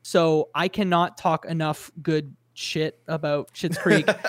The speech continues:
Speaker 1: Um, it's funny, whenever you, whenever Schitt's Creek did, like, appearances on T V,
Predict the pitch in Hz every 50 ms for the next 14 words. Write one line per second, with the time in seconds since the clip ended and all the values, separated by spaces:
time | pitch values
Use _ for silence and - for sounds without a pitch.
0 | 214 - - - - - - 196 165 165 165 160 156 156 156 151 156 156 156 -
1 | - - 175 - - 208 190 180 165 165 165 170 175 180 185 180 180 175 175 170
2 | 170 170 147 - - - - 165 175 175 175 175 185 - - 190 - - 165 170
3 | 165 - 170 160 160 147 - - 151 147 - 156 - - 170 156 160 - 170 156
4 | 165 147 151 - 165 143 147 151 170 196